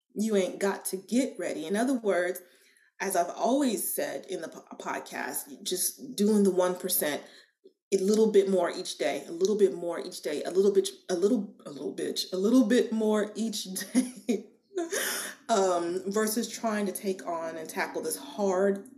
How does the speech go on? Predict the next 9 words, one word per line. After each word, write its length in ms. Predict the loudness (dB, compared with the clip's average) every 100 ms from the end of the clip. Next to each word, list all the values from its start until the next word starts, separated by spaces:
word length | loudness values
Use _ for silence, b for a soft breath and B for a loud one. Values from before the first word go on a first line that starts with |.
| -20 -10 6
big 400 | 8 8 6 -4 -16 -20 -20 _ -18 -14 -2
thing 360 | 2 2 2 -6
at 160 | -6 -6
the 80 |
last 400 | -4 -4 -4 -6
minute. 340 | -6 -8 -10 -16 _
Oh, 240 | 2 2 2
January 420 | 2 4 4 2
first. 460 | 0 0 0 -6